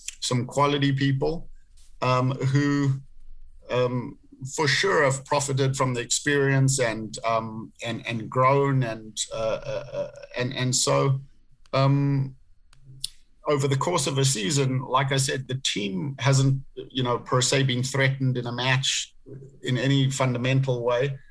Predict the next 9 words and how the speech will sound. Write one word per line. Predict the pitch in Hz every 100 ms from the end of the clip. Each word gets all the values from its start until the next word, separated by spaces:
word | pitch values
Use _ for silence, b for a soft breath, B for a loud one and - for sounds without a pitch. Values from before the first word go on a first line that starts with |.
| B B -
And | 135
yet | 135 143 135
each | 175 143 -
player | 147 147 147 123
has, | - 131 127 127 123 - -
you | 131
know, | 127 120 117
ha-, | 127 -
ha-, | 131 123 110 -